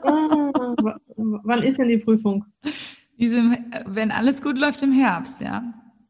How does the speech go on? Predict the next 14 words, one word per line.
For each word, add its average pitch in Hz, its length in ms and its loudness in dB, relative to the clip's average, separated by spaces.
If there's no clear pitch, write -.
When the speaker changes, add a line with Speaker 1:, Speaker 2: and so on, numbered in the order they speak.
Speaker 1:
Und, 208 260 2
oh 196 240 2
Mann, 208 360 4
ich 196 140 -4
weiß 208 280 2
nur, 220 560 6
dass 208 180 0
sie 208 140 6
super 190 560 -2
sau 208 380 0
schwer 202 480 -4
ist, - 180 -10
die 175 60 -4
Prüfung. 202 600 -6